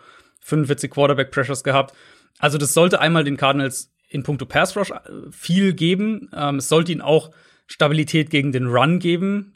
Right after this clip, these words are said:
die ihnen letztes Jahr doch sehr, sehr gefehlt hat. Und ich finde, auch ein anderer Aspekt ist hier echt erwähnenswert, den,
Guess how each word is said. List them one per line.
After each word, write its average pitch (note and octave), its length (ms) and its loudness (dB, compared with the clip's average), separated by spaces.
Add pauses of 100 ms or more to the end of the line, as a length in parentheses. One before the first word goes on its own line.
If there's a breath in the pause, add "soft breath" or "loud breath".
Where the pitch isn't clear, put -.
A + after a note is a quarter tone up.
die C#3+ 200 0
ihnen D3+ 100 -2
letztes D3 300 -6
Jahr C#3+ 200 2
doch C3+ 260 -6
sehr, D3+ 500 0
sehr D3+ 180 0
gefehlt D#3 340 -4
hat. E3+ 160 2 (400 loud breath)
Und A3+ 220 4
ich A3 100 -4
finde, G#3 200 -2
auch E3 60 2
ein D3+ 60 2
anderer E3 280 2
Aspekt C3 320 -2
ist C3 100 -6
hier C3+ 160 2
echt C#3 180 -6
erwähnenswert, C#3 680 0
den, C3+ 360 -2